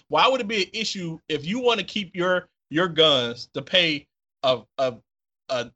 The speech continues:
I don't know, just say a hundred dollars for sake of argument. Could be more, I'm pretty sure. So you gotta pay a hundred dollars every year to re-register yourself as being sane to keep a gun. Why is that unrealistic?" And her arguments come, "Well, what, what about insurance covering it and all this shit?"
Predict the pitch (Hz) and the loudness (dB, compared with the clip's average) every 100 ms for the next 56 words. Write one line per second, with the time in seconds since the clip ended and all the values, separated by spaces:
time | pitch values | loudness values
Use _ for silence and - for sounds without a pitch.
0 | _ _ _ 165 165 139 127 160 185 - | _ _ _ 0 0 2 0 -2 -4 2
1 | 170 143 160 139 131 127 117 101 - 107 | 4 4 4 4 2 0 -4 -10 -8 -8
2 | 101 110 104 104 104 - 185 151 139 127 | -6 -6 -6 -10 -16 -6 -4 -2 -2 2
3 | 120 113 120 120 110 139 - _ _ _ | 2 0 -4 -8 -8 -10 -10 _ _ _
4 | - 233 247 247 190 196 156 180 175 156 | 0 2 6 4 4 0 0 2 2 2
5 | 139 131 160 160 156 147 147 123 110 - | 0 -2 -2 -2 -2 -4 -4 -4 -6 -14
6 | _ - 160 131 151 214 180 180 175 - | _ -10 -8 -6 -4 -2 4 4 4 -6
7 | 160 156 160 - 147 131 131 143 131 - | -4 -2 -2 0 -2 -4 -8 -6 -6 -4
8 | 151 151 131 117 113 _ _ - 143 185 | -2 0 0 -2 -8 _ _ -14 -8 -6
9 | 147 120 131 120 98 - _ _ _ 131 | -4 -4 -4 -4 -6 -16 _ _ _ 2
10 | 170 240 240 175 190 180 170 175 160 143 | 4 6 4 2 0 0 -2 -2 -2 -4
11 | 139 - - - _ _ _ _ - 160 | -4 -8 -14 -20 _ _ _ _ -2 -2
12 | 147 196 220 170 175 165 156 143 - 139 | 2 2 2 2 2 2 -4 -6 -4 -4
13 | 127 135 135 123 160 190 165 190 175 175 | 0 2 2 2 2 2 2 2 2 0
14 | 180 160 - 156 165 151 - 139 120 117 | 0 -4 -6 -2 -2 -2 -4 -4 -4 -6
15 | 117 107 127 156 139 - 117 | -10 -6 0 2 0 -4 -8